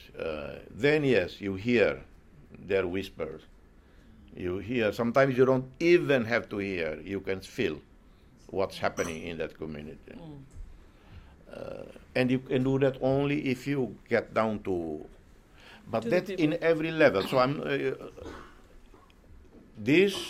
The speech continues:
Speaker 1: in a village in Timor or in Guinea-Bissau, but in your workplace in London, you work with ten people, you work with five people, you work with one hundred people.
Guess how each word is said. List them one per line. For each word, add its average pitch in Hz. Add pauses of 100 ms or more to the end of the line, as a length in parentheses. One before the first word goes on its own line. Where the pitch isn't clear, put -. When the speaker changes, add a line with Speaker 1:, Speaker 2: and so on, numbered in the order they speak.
(1300)
Speaker 1:
in 104
a 95
village 123
in 123
Timor 135
or 113
in 107
Guinea-Bissau, 95 (640)
but 135
in 131
your 123 (280)
workplace 117
in 104
London, 78 (880)
you 117
work 131
with 127
ten 123
people, 73 (220)
you 110
work 117
with 113
five 117
people, 87
you 101
work 113
with 110
one 107
hundred 104
people. 76